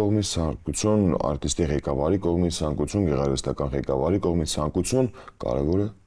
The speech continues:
թատրոնի տնօրենի կողմից։ Այսինքն, սենց այդ ապարետ է, փուլերով բարձրանանք։ Մենք ամբողջ կյանք եթե հույս դնենք մշակույթի նախարարության վրա, մենք շատ ներկայացումներ վերջին շրջանում չէինք ունենա։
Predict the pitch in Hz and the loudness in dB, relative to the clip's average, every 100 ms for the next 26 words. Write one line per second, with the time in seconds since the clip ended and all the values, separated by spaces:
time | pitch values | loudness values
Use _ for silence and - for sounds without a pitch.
0 | _ _ - 71 - - 82 - 76 69 | _ _ -10 -6 -4 -2 -2 -2 -2 0
1 | 67 58 - 50 - - - - - 78 | -2 -4 -4 -6 -8 -14 -18 -14 -6 -2
2 | 101 90 78 87 87 85 58 50 - 71 | 0 0 -2 -2 0 -2 -2 -6 -6 -2
3 | 71 92 85 71 - 62 - - _ - | 2 0 0 -4 -4 -8 -8 -12 _ -2
4 | 95 127 131 113 113 104 120 104 95 98 | 4 4 6 6 6 4 2 2 2 2
5 | 90 90 87 85 80 - 76 87 78 85 | 4 4 4 2 0 -2 -2 0 0 0
6 | 82 78 73 - 76 73 73 82 78 71 | 0 0 0 -2 -2 -2 -2 -2 0 0
7 | 92 131 143 - 90 104 - 113 92 90 | 2 0 -2 -2 0 0 2 0 2 0
8 | 90 90 107 123 104 80 87 80 78 85 | 2 0 0 2 2 0 -2 -2 -2 0
9 | 101 98 82 69 - 58 90 | 0 0 0 -2 -2 -4 -6